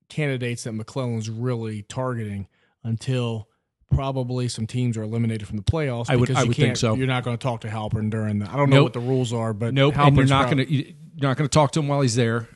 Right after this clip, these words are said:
Speaker 2: um,
Speaker 1: Right.
Speaker 2: and you're not gonna talk to the Hershey guy until
Speaker 1: While he's in the
Speaker 2: Hershey's
Speaker 1: play, right.
Speaker 2: out, and, and Hershey's really, really good again. You know, I think
Speaker 1: Right.
Speaker 2: they're the two seed in the East, so, you know, they're, they're poised to make a deep run. Um,
Speaker 1: All right,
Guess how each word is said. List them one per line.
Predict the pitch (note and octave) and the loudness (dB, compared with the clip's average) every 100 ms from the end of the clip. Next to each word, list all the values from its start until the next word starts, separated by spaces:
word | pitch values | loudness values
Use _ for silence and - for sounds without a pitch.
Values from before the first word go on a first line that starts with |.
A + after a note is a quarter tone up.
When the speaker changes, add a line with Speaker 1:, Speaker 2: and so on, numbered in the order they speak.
| - | -4
Speaker 2:
um, | A#2 A2 | -2 -2
Speaker 1:
Right. | A2 | -2
Speaker 2:
and | C3 C3 | 0 0
you're | B2 | 0
not | A#2+ A2+ | 0 -2
gonna | A#2 | -4
talk | - B2+ - | -2 -2 -2
to | |
the | G#2+ | -2
Hershey | C#3 D3+ A#2 | 0 0 -2
guy | A2 G#2+ A2+ | -2 0 -2
until | C3 A2+ B2 | -4 -4 0
Speaker 1:
While | B2 | 2
he's | D3 D3 | 2 2
in | B2+ | 2
the | |
Speaker 2:
Hershey's | - A2 A2+ E2+ G#2 | 2 2 0 -2 -4
Speaker 1:
play, | G2+ | -6
right. | C3 | -4
Speaker 2:
out, | A#2 G2+ G#2 | -2 -2 0
and, | A#2+ A#2 | 0 -2
and | A2+ | -2
Hershey's | C3+ B2+ A2+ G2+ | -2 0 -2 -6
really, | A2+ B2 A#2+ | 0 4 4
really | A#2 B2 B2 | 4 2 4
good | - | 4
again. | G2 E2+ D2+ | 2 -6 -10
You | B2 | -6
know, | G#2+ | -2
I | A2 | -2
think | A#2+ | 0
Speaker 1:
Right. | |
Speaker 2:
they're | B2 | 0
the | A#2+ | 0
two | - B2+ | 2 0
seed | - B2+ | 2 0
in | C3 | 0
the | D3 | -2
East, | B2+ - - - | -2 -4 -6 -4
so, | - A2 G2+ - - - | 0 0 -2 -8 -20 -8
you | B2+ | 0
know, | A2 G#2 | 0 2
they're, | G#2+ G#2 A2+ | 0 0 2
they're | C3+ C#3+ | 6 6
poised | - B2 - | 4 0 -4
to | G#2+ | -6
make | G2 | -8
a | G2+ | -6
deep | G#2 - | -8 -8
run. | F#2+ D#2 - _ _ - | -12 -14 -20 _ _ -18
Um, | G2+ F#2+ F2 - - _ _ - _ | -12 -12 -14 -18 -20 _ _ -20 _
Speaker 1:
All | D3+ D#3 | -6 -2
right, | F#3 F#3+ C3 | 0 0 -2